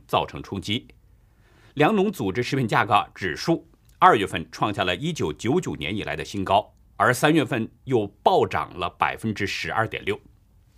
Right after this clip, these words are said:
七号，美国堪萨斯城的一个联邦陪审团认定，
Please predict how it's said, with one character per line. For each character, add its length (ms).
七 200
号， 280
美 220
国 220
堪 280
萨 200
斯 100
城 260
的 240
一 120
个 100
联 180
邦 140
陪 140
审 120
团 240
认 180
定， 200